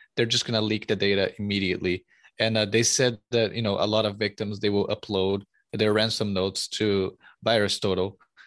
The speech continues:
and then somebody will see that note. They will be able to access the chat that they're having. And they said, like, "It doesn't matter how it happened. If it happens,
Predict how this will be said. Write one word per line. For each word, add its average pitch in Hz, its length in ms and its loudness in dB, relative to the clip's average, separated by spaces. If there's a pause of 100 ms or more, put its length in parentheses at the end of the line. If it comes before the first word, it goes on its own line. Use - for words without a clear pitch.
(180)
and 104 140 -2
then 104 240 0
somebody 101 360 0
will 98 140 -2
see 123 240 0
that 104 240 0
note. 95 300 -4 (320)
They 117 80 4
will 104 80 4
be 98 140 0
able 98 140 -2
to - 160 -4
access 101 340 -2
the - 80 -6
chat 107 420 -2
that 95 120 -6
they're 92 140 0
having. 87 400 -2 (400)
And 113 80 -2
they 113 60 2
said, 110 160 0
like, 98 160 -2
"It 104 160 -6
doesn't 120 240 2
matter 123 200 2
how 117 220 0
it 135 80 0
happened. 107 520 -4
If 120 140 -6
it 107 60 0
happens, 110 540 -2